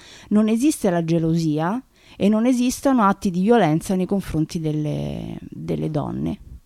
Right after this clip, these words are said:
eh, né nei confronti degli uomini. Gli uomini si dedicano, mm, molto al, mm, alla pesca, le donne alla tessitura e s-, e le, e qua, e molte donne sono,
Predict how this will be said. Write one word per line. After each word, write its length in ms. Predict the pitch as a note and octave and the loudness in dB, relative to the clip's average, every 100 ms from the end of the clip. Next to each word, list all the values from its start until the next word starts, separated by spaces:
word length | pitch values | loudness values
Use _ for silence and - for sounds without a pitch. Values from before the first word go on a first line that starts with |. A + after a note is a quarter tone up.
| _ | _
eh, 440 | - D#3+ D#3+ D3+ D#3 | -2 0 2 0 2
né 380 | G3+ A3+ B3+ C#4 | 2 2 0 -2
nei 160 | F#3 | -2
confronti 540 | E3+ G3 - D3+ E3 A3+ | 0 -2 -2 -4 -2 -4
degli 240 | D#3+ D3 | -4 -4
uomini. 440 | C#3 C3+ D3 D#3+ F3 _ - - - | -4 -4 -4 -4 -4 _ -20 -20 -12
Gli 120 | G3 | 2
uomini 340 | A3+ A#3 G#3+ F#3+ | 4 6 4 2
si 160 | - | -2
dedicano, 760 | F#3 F3+ F3 E3+ E3+ E3 F3 E3+ _ - | 0 2 2 -2 -2 0 0 -2 _ -4
mm, 320 | F3 E3+ F3 | -2 0 2
molto 580 | A3 A#3+ A#3 - F#3+ F3+ - - - - | 4 6 4 2 2 2 -2 -20 -20 -10
al, 800 | - F3 F3 E3+ E3+ E3 D#3+ D#3 | -4 0 0 2 2 2 2 0
mm, 560 | D#3+ D#3 D#3 D3+ D3+ - | 0 0 0 -2 -4 -8
alla 240 | - F3 F#3 | -2 0 2
pesca, 640 | A3+ A#3 - - D4 D#4 - - - _ _ _ _ _ F3 | 2 0 -2 -6 -2 -2 -6 -18 -20 _ _ _ _ _ 0
le 120 | F#3+ | 2
donne 320 | F#3+ F3+ E3+ | 4 4 2
alla 140 | E3 | 2
tessitura 840 | D#3+ F3 - F#3+ G3+ F3 E3+ A#3 D4 | -2 -6 -4 -2 0 0 0 -2 -4
e 120 | - A3+ | 0 -2
s-, 140 | - | 0
e 120 | A3 | 2
le, 120 | G#3+ - | 2 2
e 120 | G#3+ | -2
qua, 220 | - C4 | 2 2
e 200 | - G3 | 2 0
molte 380 | G3+ C4 C4 C4+ | 2 2 2 0
donne 400 | A3 E3 F#3 A#3 | 2 0 0 -2
sono, 540 | - F#3 F3 F#3 A3 | -2 -2 0 0 0